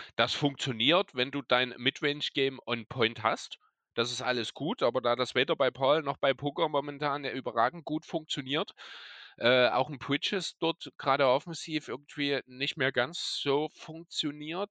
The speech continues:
dann geht halt, dann, ja, dann siehst du deine Fälle relativ schnell auch davon schwimmen.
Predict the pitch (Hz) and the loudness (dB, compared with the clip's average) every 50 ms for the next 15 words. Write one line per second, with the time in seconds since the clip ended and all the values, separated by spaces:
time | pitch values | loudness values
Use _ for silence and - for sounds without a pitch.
0 | _ - 151 143 151 147 139 - 117 - - 135 120 - 160 151 143 147 143 _ | _ -2 -2 0 0 -4 -10 -18 -18 -6 -4 -4 -4 -2 0 0 0 0 0 _
1 | - - - _ _ - 113 110 _ 110 107 107 107 107 104 104 - 123 123 - | -10 -16 -16 _ _ -10 -10 -10 _ 0 0 0 0 0 -4 -8 -8 -8 -8 -8
2 | 147 - 143 139 139 135 - - 135 123 139 143 139 139 139 143 143 - - 147 | -2 0 0 0 0 -2 -4 -2 -2 0 0 0 0 0 0 0 -2 -2 -4 -8
3 | - - - 139 131 135 143 131 143 - - 147 - - 151 160 160 - - 120 | -10 -10 -6 -4 -2 -2 0 -2 -2 -4 -6 -8 -8 -6 -8 -8 -10 -12 -12 -14
4 | 92 90 | -14 -14